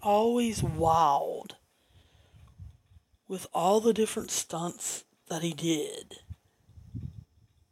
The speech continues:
gave him an opportunity, and that's all it was, an opportunity to play in the N F L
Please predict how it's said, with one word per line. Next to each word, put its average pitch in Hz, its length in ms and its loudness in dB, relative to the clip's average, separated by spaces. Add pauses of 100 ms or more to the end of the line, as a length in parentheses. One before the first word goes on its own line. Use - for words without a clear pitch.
(720)
gave 208 340 2
him 220 500 0 (120)
an 175 200 -4 (120)
opportunity, - 1200 -2 (800)
and 170 160 -6
that's - 240 -6 (100)
all 175 380 6
it 180 180 -4
was, - 560 -8 (1080)
an 180 180 -8 (140)
opportunity 190 1400 -6 (1000)
to - 140 -12
play 175 520 0
in 175 280 -4
the 165 140 -6
N 160 180 -6
F 160 260 -8
L 151 400 -6